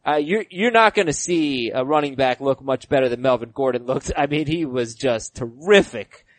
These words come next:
with, uh, hundred and sixty-eight total yards. Looked great. And both guys were involved, but Gordon dominated touches. But Eckler, sixty-two percent owned, he caught a touchdown. I don't know. He's gonna be a tricky one, 'cause he's,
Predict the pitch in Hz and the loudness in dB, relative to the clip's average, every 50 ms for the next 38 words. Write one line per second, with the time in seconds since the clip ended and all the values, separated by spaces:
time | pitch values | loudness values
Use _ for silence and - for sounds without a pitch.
0 | _ _ _ _ - 135 131 131 - - 139 131 123 117 - - 175 180 180 175 | _ _ _ _ -2 -2 -2 -2 -4 -2 0 0 0 0 0 -2 -2 -2 -2 0
1 | 180 180 175 151 139 127 - - - 175 165 - - - 143 147 151 147 147 143 | 0 0 0 0 -4 -6 -8 -6 -6 -6 -6 -6 -6 -6 -4 -2 0 0 -2 -2
2 | - - 151 151 143 139 131 131 127 127 127 123 123 120 120 117 - - - - | -4 -4 -4 -2 -2 -2 -4 -2 -2 0 2 2 2 2 0 -2 -6 -10 -16 -16
3 | - _ _ _ _ _ _ - 151 147 _ _ - 139 147 143 143 143 143 - | -18 _ _ _ _ _ _ -2 -2 -2 _ _ -4 0 2 4 4 2 2 -2
4 | _ _ _ _ _ _ - 170 196 190 _ - - 202 220 247 233 - 240 226 | _ _ _ _ _ _ -4 -4 -4 -4 _ 0 2 4 4 4 2 2 2 4
5 | 226 233 214 208 202 214 208 196 185 160 190 208 226 196 185 175 - 170 165 160 | 4 4 2 0 -2 0 0 0 0 2 2 4 6 6 4 4 2 2 2 2
6 | 156 _ - 185 185 185 170 170 160 151 _ - 165 156 156 156 147 143 143 135 | 2 _ 0 2 2 4 2 0 -4 -6 _ 0 2 2 2 2 0 2 2 2
7 | 131 123 - - 139 131 - 127 117 110 - 131 123 - 165 170 180 - 190 185 | 0 0 0 0 0 0 0 -4 -10 -6 -6 -6 -4 0 -2 -2 -2 0 0 0
8 | 180 170 170 _ _ _ _ _ _ _ _ _ _ _ _ _ _ - - - | 0 0 -2 _ _ _ _ _ _ _ _ _ _ _ _ _ _ -10 -6 -2
9 | 262 269 - 277 247 - 247 240 - 208 190 220 214 208 214 214 214 185 165 - | -2 -2 -2 -2 -4 -4 -4 -4 -4 -2 0 0 2 2 2 2 2 2 0 0
10 | - - 202 208 214 214 - - 202 185 - - - 190 180 180 175 175 175 175 | 0 4 4 6 4 4 2 2 0 0 0 -2 -2 0 0 2 2 0 -2 -4
11 | 175 _ _ _ _ _ _ _ _ _ _ - 220 254 247 214 165 226 233 247 | -8 _ _ _ _ _ _ _ _ _ _ 2 4 4 6 6 4 4 2 2
12 | 294 294 262 277 254 - 269 226 - 175 151 135 120 110 101 _ - 143 135 131 | -2 0 2 0 0 2 2 2 2 2 0 0 0 -2 -4 _ -6 -6 -6 -6
13 | - - 101 - - | -6 -10 -10 -10 -10